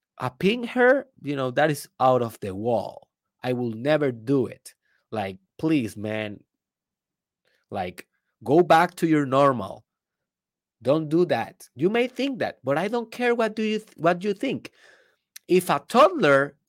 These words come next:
didn't look my hair, I may rethink about my hair because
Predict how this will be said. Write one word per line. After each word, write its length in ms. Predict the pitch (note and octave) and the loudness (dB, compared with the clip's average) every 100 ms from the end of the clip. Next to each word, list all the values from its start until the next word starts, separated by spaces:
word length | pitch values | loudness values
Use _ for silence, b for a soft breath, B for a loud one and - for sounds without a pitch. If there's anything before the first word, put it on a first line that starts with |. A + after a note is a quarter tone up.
| A2+ | -6
didn't 300 | A2+ E3 C#3+ | 0 0 0
look 300 | B2 G3 - | 2 2 2
my 160 | D#3+ C3 | -2 -4
hair, 400 | A2 A2+ B2 - - | -4 -2 -2 -4 -4
I 220 | C3 D3 | -2 -2
may 240 | C#3+ D3 | -2 -4
rethink 720 | C#3+ C3+ B2+ - F#3+ F#3 A#2 - | -2 -4 -6 -4 -2 -2 -2 -10
about 340 | G#2+ G#2 G2 F#2+ | -8 -4 -6 -6
my 200 | G#2+ G2+ | -8 -8
hair 280 | F#2 F2 - _ | -10 -16 -18 _
because 340 | G#2+ A#2 G#2 | -12 -10 -12